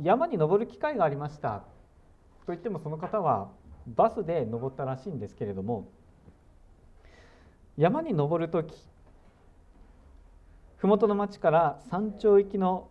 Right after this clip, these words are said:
バスに乗るときには、濃い鉛色の雲が分厚く空を覆っていて、さらには雨も降り出して、どう見てもあいにくの天気としか思えない残念な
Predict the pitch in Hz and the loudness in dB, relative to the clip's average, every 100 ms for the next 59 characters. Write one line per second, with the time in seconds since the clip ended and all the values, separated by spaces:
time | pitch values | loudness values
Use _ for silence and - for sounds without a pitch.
0 | - - 196 202 147 117 123 131 160 175 | -14 -4 -2 -2 -2 -2 -2 -4 -6 -4
1 | 139 107 120 110 - - - - _ _ | -4 -2 -2 -4 -10 -20 -20 -20 _ _
2 | - - 240 277 131 - - - 113 139 | -20 -2 2 2 0 -6 -16 -8 -4 -2
3 | 170 180 185 185 180 165 - 180 123 101 | -2 -2 -2 -2 -4 -6 -6 -6 -6 -8
4 | - 113 143 - - - 220 208 120 110 | -8 -6 -6 -6 -18 -12 -8 -6 -6 -10
5 | 113 - 127 110 - 139 113 95 - - | -14 -16 -16 -16 -12 -10 -10 -14 -20 -20
6 | - - _ - - _ - _ _ _ | -20 -20 _ -20 -20 _ -20 _ _ _
7 | _ - _ _ - 233 214 151 247 - | _ -20 _ _ 4 6 4 4 2 2
8 | 214 330 294 139 - 139 147 165 - - | -2 -2 -2 -2 -2 -2 -2 -4 -6 -8
9 | 98 98 - _ - - _ - - - | -8 -12 -20 _ -20 -20 _ -20 -20 -20
10 | - - - - 294 311 311 302 214 123 | -20 -20 -20 -8 -4 -4 -6 -4 -2 0
11 | 107 - _ 151 269 330 311 285 330 320 | -2 -8 _ -2 -2 -6 -12 -8 -8 -8
12 | 339 330 - 131 120 - 139 135 123 110 | -12 -12 -8 -6 -6 -6 -8 -4 -4 -2
13 | 143 220 165 107 101 - _ _ _ 135 | -4 -4 -6 -8 -10 -16 _ _ _ -8
14 | 127 196 262 359 339 151 113 104 | -4 -4 -6 -10 -10 -10 -10 -12